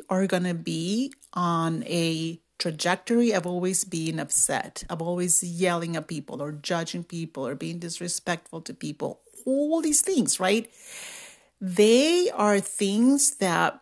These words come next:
show the world what is going on inside of us internally and how we are managing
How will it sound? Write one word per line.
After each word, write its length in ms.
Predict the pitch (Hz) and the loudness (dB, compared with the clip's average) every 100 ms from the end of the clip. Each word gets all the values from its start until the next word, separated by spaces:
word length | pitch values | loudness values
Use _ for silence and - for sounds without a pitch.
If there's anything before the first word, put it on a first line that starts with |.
| _ | _
show 600 | - - - - 196 233 285 | 0 2 4 4 4 4 4
the 160 | 330 | 2
world 760 | 240 180 156 156 180 233 285 262 _ _ _ | 2 0 2 2 4 2 0 -10 _ _ _
what 400 | 175 180 180 170 | -8 -4 -2 0
is 160 | 175 180 | 0 -2
going 520 | 170 190 226 233 202 | -2 2 6 6 6
on 560 | 165 180 214 262 262 - - | 2 2 4 4 2 -6 -4
inside 580 | 175 175 - - 156 160 | -2 2 4 4 2 0
of 140 | 160 | -2
us 260 | - - - | -2 -2 -2
internally 960 | - 185 175 - 175 170 160 120 113 175 - - - | -4 -4 -4 -4 -4 -2 -4 -8 -12 -16 -18 -18 -8
and 180 | 170 | -4
how 420 | 165 156 180 175 165 | -4 -6 -6 -4 -4
we 240 | 160 160 | -4 -4
are 140 | - | -4
managing 880 | 170 160 160 151 156 165 - 139 131 | -6 -4 -2 -2 -2 -4 -6 -6 -6